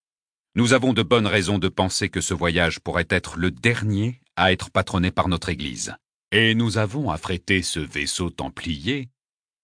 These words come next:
de manière à permettre au plus grand nombre possible de fidèles de faire le pèlerinage. » L'évêque fit un geste,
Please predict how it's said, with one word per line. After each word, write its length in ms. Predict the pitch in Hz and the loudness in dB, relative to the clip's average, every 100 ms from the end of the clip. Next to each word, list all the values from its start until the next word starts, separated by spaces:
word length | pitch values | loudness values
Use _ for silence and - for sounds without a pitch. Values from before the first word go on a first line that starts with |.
| - | 0
de 100 | 110 | 4
manière 380 | 120 117 117 92 | 6 6 4 2
à 60 | |
permettre 480 | - 87 92 92 - | 2 2 4 0 0
au 80 | 82 | -4
plus 240 | - 131 | -2 -4
grand 240 | 117 110 104 | 0 0 0
nombre 320 | 104 90 85 | 0 -2 -4
possible 460 | 90 85 87 101 | -2 -4 -4 -4
de 100 | 120 | -6
fidèles 500 | 80 78 90 107 131 | -8 -4 -2 -2 -2
de 140 | 107 95 | 0 0
faire 300 | - 98 90 | 2 0 0
le 100 | 95 | -2
pèlerinage. » 800 | - 80 67 78 - - - - _ _ _ _ _ _ _ _ _ _ _ _ _ _ _ _ _ _ _ | 0 -2 -2 -6 -8 -12 -14 -20 _ _ _ _ _ _ _ _ _ _ _ _ _ _ _ _ _ _ _
L'évêque 420 | 90 92 120 - | -6 -2 -2 -4
fit 180 | - - | -10 -10
un 160 | - 80 | -6 -4
geste, 460 | 76 113 135 - | -4 -6 -6 -16